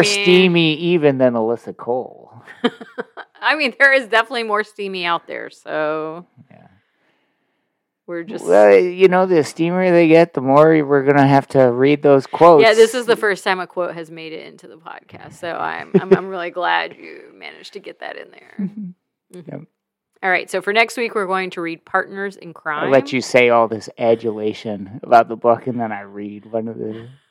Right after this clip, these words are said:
Speaker 1: I mean,
Speaker 2: most explicit
Speaker 1: you're the
Speaker 2: scenes.
Speaker 1: bothered one, not me.
Speaker 2: <laughs> Oh, I'm not bothered. I just wanted you to feel like you needed to stand by this after you said so many good things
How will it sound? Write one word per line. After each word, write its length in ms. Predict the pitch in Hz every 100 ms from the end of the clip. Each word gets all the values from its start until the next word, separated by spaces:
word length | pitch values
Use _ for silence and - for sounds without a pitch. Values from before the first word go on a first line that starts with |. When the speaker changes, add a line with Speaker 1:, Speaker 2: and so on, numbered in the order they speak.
| _ _ _ _ _ _ _ _ _ - -
Speaker 1:
I 120 | 262
mean, 240 | 330 359 349
Speaker 2:
most 260 | 185 160
explicit 520 | 165 - 165 170 185 185
Speaker 1:
you're 100 | 285
the 180 | 571 -
Speaker 2:
scenes. 140 | - -
Speaker 1:
bothered 400 | - 427 392 262
one, 240 | 233 220
not 300 | 240 494 -
me. 600 | - 277 453 339 302 285
Speaker 2:
<laughs> 60 | _ _ _ -
Oh, 220 | 311 247 - - _ -
I'm 160 | -
not 160 | 294 208
bothered. 400 | 180 180 160 147 _ -
I 120 | -
just 180 | 208 165
wanted 340 | 180 175 160
you 180 | 151 165
to 140 | 151 120 - 180 _ _ _ -
feel 220 | 170 151
like 200 | 135 131
you 100 | 143
needed 340 | 135 135 120
to 80 | 120
stand 460 | - - 131 127 117
by 240 | 113 113
this 280 | 107 107 -
after 300 | 123 110 123
you 160 | 120
said 240 | 110 117 110
so 140 | 120
many 200 | 120 123
good 220 | 117 - _
things 200 | -